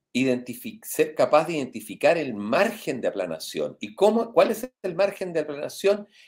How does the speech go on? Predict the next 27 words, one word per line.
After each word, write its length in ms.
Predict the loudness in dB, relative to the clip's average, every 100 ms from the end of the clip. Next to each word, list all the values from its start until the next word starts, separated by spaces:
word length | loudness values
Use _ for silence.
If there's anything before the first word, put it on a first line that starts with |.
| _ -4
Es 220 | -2 0
la 180 | 4 4
línea 600 | 4 -2 -6 -4 -4 -4
donde 480 | -2 0 0 -2 -2 2
hay 340 | 2 2 -6 _ _ _ -4
unas 240 | -2 -2
burbujitas 560 | -4 -8 -12 -4 -4 2
de 100 | 4
agua. 300 | 4 0 -10 _ _ _ _ _ _ _ _ _ _ -10
¿Ah? 240 | -10 -10 _ _ _ _ _ _ _ _ _ _ _ 0
Entonces, 760 | 0 4 6 6 2 -6 -8 _ _ _ _
la 220 | 8 8
longitud 720 | 8 2 -4 -8 -4 -4 -2
recomendada 880 | -2 0 0 0 -4 0 4 6 4
del 240 | 0 -4 -2
canal 480 | -4 -4 -8 -10 _ -4
es 280 | -4 -4 -8
llegar 800 | 0 0 2 4 6 4 -2 _ _ _ _ 2
a 100 | 4
donde 220 | 4 2
están 260 | 0 0 0
las 140 | -2
burbujas 420 | -8 -10 -12 -12
de 100 | -10
a-, 200 | -8 -10 _
de 120 | -8
agua. 280 | -8 -8 -14